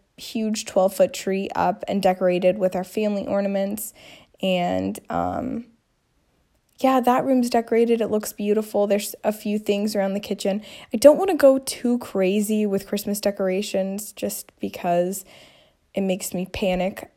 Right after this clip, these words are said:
Um, I just like things to be clean and pretty, and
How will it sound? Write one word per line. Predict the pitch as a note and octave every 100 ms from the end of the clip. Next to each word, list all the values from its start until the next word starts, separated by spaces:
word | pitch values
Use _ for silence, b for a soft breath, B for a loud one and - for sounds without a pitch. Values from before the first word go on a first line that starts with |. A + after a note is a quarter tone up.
| -
Um, | - D#2+ D#2+ D#2 _ _ _ _ _ _
I | G#3
just | G3+ A3 G#3+ - -
like | G3+ F#3 F#3
things | - F#3+ G#3
to | -
be | G#3+
clean | - - G3 G3 G3
and | - G3
pretty, | - G3+ G3+ F#3+ F#3 -
and | - E3+ F3+ F#3+